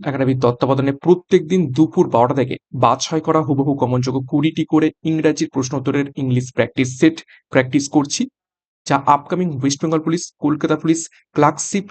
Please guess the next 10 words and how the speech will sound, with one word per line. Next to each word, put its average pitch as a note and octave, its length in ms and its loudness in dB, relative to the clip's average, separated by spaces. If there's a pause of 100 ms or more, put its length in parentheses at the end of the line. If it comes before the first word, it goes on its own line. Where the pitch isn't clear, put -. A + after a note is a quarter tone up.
(120)
প্রিলিমিনারি D#3 640 2 (180)
এবং D3 320 -4
এসএসসির - 580 -2
মতো D3+ 220 0
এক্সামে C#3 400 0 (320)
তোমাদের C3+ 300 0
খুবই C3+ 240 -2
খুবই C#3 200 -4
হেল্প C3 280 2
করবে। - 220 -6